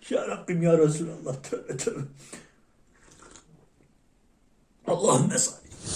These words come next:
Efendim, on beş Temmuz. On beş Temmuz skandalları devam ediyor. Bir önceki videomuzda eski Tuğgeneral Gökhan Şahin Sönmez Ateş'in mahkemedeki ifadelerini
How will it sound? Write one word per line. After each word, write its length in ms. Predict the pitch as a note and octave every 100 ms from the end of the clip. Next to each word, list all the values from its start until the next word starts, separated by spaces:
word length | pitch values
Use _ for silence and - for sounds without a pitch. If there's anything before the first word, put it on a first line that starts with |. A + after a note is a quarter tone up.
| - - - - - _ _ -
Efendim, 340 | A#3 C#4+ C#4+
on 180 | C4+ C#4
beş 200 | C4+ -
Temmuz. 680 | - C4 C4 A#3+ - - -
On 180 | B3 B3+
beş 180 | B3+ -
Temmuz 360 | B3+ B3 B3
skandalları 680 | - - A#3+ A#3+ A#3 A#3 A#3+
devam 320 | A#3 A#3+ B3
ediyor. 300 | A#3 F3+ E3
Bir 100 | D3+
önceki 440 | G#3+ G#3+ G#3+ - G#3+
videomuzda 920 | G3+ F3 G#3 G#3+ F3+ A3+ A#3+ A#3 A#3
eski 640 | G#3 F#3+ - A3 G#3+ E3 -
Tuğgeneral 720 | G#3+ A3 G#3 G3+ G3+ G#3+ G3+
Gökhan 320 | F#3+ F#3 G#3
Şahin 340 | G3 G3+ G#3+ G#3+
Sönmez 420 | G3+ G3 G#3 G3
Ateş'in 440 | F#3 G3+ - G#3
mahkemedeki 640 | F#3+ E3+ - G3 F#3+ F#3+ A3
ifadelerini 800 | F#3 G3 F3+ F#3+ F#3 F3 C#3+